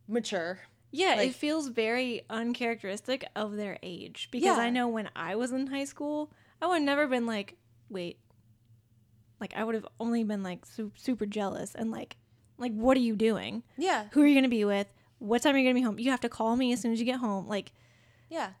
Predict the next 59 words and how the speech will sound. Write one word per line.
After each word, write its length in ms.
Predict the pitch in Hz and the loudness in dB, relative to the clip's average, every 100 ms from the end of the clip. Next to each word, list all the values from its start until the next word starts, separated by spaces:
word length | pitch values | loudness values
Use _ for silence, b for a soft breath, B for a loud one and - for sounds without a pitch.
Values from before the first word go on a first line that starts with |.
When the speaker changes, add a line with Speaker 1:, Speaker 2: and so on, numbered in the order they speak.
| 254 | 0
Speaker 1:
no. 140 | 269 | 2
Speaker 2:
that's 100 | 285 | 2
a 60 | 285 | 4
character 340 | 330 311 220 | 6 4 4
flaw 240 | - 202 | -2 0
of 80 | 185 | 0
my 180 | 214 208 | 0 0
own, 260 | 247 101 175 | 0 -2 2
Speaker 1:
Oh, 140 | 349 202 | 2 2
Speaker 2:
but 80 | - | 0
Speaker 1:
absolutely. 460 | 302 277 240 185 | -4 -4 -6 -4
And 100 | 190 | -2
Speaker 2:
man. 300 | 233 233 - 220 | 0 -2 -4 -4
Speaker 1:
I, 40 | |
I 40 | 226 | -4
do 180 | 262 | -4
think 140 | 262 254 | -4 -4
I 140 | 220 | -4
grew 300 | 196 180 202 | -6 -8 -4
out 180 | 190 190 | -2 -2
of 80 | 190 | -2
it 80 | 180 | -2
a 40 | |
little 220 | 175 175 | -2 -2
bit, 160 | 170 170 | -4 -6
but 100 | 170 | -6
at 140 | 170 | -6
sixteen, 500 | - 185 - 180 175 | -6 -10 -10 -12 -8
if 140 | 185 190 | -8 -6
I 80 | 185 | -6
was 140 | 190 | -6
like, 160 | 226 302 | -6 -4
"Oh, 80 | |
do 60 | 330 | -4
you 40 | 302 | -2
wanna 120 | 285 | -4
go 80 | 277 | -2
to 80 | 269 | -2
a 80 | |
party?" 460 | 240 247 247 294 311 | -2 -4 -4 -4 -6
And 320 | 220 214 196 - B B - | -8 -8 -10 -14 B B -6
my 120 | 208 | -4
boyfriend 400 | 196 196 190 185 | -2 -4 -4 -8
was 100 | 185 | -6
like, 220 | 190 180 b b - | -6 -6 b b -2
"No, 140 | 226 | 2
I'm 160 | 220 208 | 2 2
actually 300 | 214 214 214 | -2 -4 -6
gonna 120 | 202 | -6
go 80 | 190 | -6
surfing." 460 | 185 202 202 185 170 | -2 -2 -2 -8 -10
And 100 | 175 | -10
I 40 | |
was 120 | 185 | -10
gonna, 180 | 196 180 - | -10 -12 -8
I 120 | 185 | -6
would 120 | 180 | -6
be 120 | 180 | -4
like, 240 | 175 170 | -6 -6